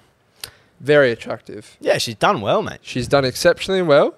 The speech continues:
Speaker 2: Well, I mean, she didn't really choose that, but, like
Speaker 1: No, but we spoke the other day. Do,
Speaker 2: I thought
Speaker 1: do
Speaker 2: it was
Speaker 1: you,
Speaker 2: smart.
Speaker 1: um, do you make glow-ups happen? And I think there's a,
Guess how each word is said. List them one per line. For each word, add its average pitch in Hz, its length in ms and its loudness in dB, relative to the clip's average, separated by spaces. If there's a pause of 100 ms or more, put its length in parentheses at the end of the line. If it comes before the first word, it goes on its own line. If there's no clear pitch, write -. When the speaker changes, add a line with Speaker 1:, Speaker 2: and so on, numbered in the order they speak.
Speaker 2:
Well, 95 360 -2
I 120 60 -6
mean, 104 220 -8
she 147 180 -6
didn't 104 160 -8
really 92 160 -14
choose 117 380 -8
that, - 180 -12
but, 90 120 -14
like 85 200 -12 (220)
Speaker 1:
No, 214 260 2
but 240 200 0 (1080)
we 175 140 -6
spoke 190 280 -4
the 185 100 -2
other 147 100 -6
day. 151 180 0
Do, 143 340 -6 (400)
Speaker 2:
I - 40 -20
thought 139 180 -14
Speaker 1:
do 147 60 -4
Speaker 2:
it 143 40 0
was 147 100 0
Speaker 1:
you, 143 100 -2
Speaker 2:
smart. 123 280 0
Speaker 1:
um, 110 220 -16 (640)
do 131 100 -10
you 123 280 -6
make 127 280 -8
glow-ups 120 400 -8
happen? 101 360 -18
And 131 120 -10
I 135 60 -6
think 147 300 -12
there's 127 200 -6
a, 120 240 -6